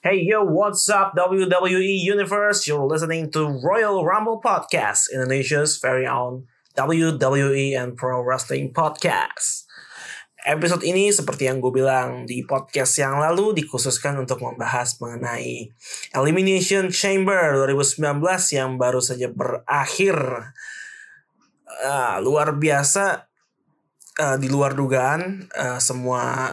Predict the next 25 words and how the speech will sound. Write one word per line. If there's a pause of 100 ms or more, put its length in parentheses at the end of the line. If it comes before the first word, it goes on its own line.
(120)
bukan
semua,
beberapa
prediksi
gua
yang
gua
katakan
di (160)
podcast
sebelumnya (920)
banyak
yang
tidak
menjadi
kenyataan, (560)
yang
mana
menjadi
sebuah
hal
yang (240)
patut
diapresiasi
karena